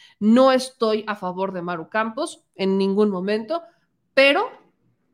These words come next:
no fue su responsabilidad. ¿Ok?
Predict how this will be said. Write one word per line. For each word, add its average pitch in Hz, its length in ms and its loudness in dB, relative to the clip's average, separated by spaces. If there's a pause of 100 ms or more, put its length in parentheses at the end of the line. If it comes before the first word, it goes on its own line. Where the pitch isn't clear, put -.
(800)
no 233 280 2
fue 233 240 -2
su 226 140 -6
responsabilidad. 185 960 -10 (840)
¿Ok? 185 160 -18